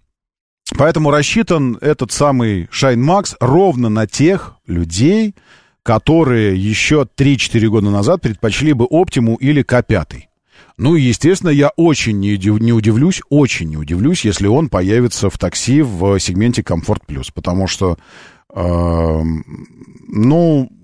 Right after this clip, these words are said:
не скажу, что прям супер подходящий, потому что все же форма кузова и покатая сзади крыша такая,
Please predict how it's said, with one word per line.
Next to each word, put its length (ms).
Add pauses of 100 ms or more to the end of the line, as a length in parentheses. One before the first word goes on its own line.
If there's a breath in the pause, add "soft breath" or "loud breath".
(800)
не 220
скажу, 280
что 180
прям 280
супер 420
подходящий, 600
потому 320
что 160
все 240
же 100
форма 340
кузова 480 (360 loud breath)
и 80
покатая 540
сзади 300
крыша 380
такая, 380